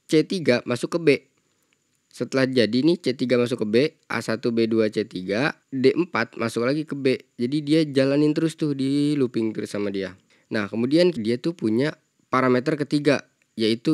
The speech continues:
inisial. Nah, apa itu inisial? Jadi inisial itu adalah, eh, data inisial ya, atau variabel inisial gitu. Eh,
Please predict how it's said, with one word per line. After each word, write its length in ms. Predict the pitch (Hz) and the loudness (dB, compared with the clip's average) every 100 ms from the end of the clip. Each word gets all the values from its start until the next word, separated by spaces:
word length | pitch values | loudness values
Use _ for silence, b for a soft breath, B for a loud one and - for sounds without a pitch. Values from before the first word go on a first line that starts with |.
| 123 | 0
inisial. 560 | 123 120 139 123 104 | -2 -2 0 0 0
Nah, 160 | 101 - | -4 -6
apa 240 | 127 151 | -6 -2
itu 160 | 147 117 | -2 -2
inisial? 480 | 110 101 110 127 139 | -2 -4 -4 -4 -4
Jadi 320 | 117 135 127 | -4 -4 -4
inisial 400 | 117 - 113 101 | -4 -4 -4 -4
itu 320 | 98 143 151 | -6 -6 -6
adalah, 400 | 107 107 123 143 - 107 | -4 -4 -4 -6 -12 -8
eh, 560 | 110 104 104 107 107 - _ _ - | -6 -4 -4 -6 -6 -10 _ _ -8
data 560 | 110 110 110 107 - _ - | -6 -4 -6 -6 -8 _ -8
inisial 480 | 113 110 147 113 92 | -8 -4 -2 0 -2
ya, 80 | |
atau 80 | 113 | -6
variabel 480 | 117 107 104 107 104 | -4 -2 -2 -2 -2
inisial 400 | 107 120 123 101 95 | -4 -4 -4 -4 -6
gitu. 240 | 92 95 _ b b b b _ 101 | -10 -14 _ b b b b _ -12
Eh, 160 | 95 | -12